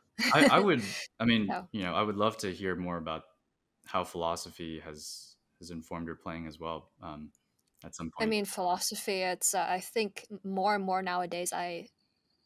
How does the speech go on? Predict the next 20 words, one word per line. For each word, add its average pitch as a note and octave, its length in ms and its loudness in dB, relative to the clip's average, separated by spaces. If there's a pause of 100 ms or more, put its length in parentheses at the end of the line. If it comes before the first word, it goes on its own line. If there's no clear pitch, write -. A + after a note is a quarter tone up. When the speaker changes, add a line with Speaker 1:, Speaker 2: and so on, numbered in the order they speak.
(400)
Speaker 2:
feel F#3+ 220 -4
like E3+ 220 -4
it's - 400 -4
the E3+ 100 -4
skill F3 760 2
of F3 420 -2
arguing F3+ 420 0
against E3 360 -8
myself. - 520 -10 (180)
<laughs> - 200 -6 (280)
Speaker 1:
Yes. F2 480 0 (160)
<laughs> - 440 6
Speaker 2:
Because G#3+ 320 6
that G3+ 180 12
is G3 140 2
the A3+ 100 4
classic F#3 720 4
thing F3+ 220 -4
that F3 180 -2
I E3+ 420 -6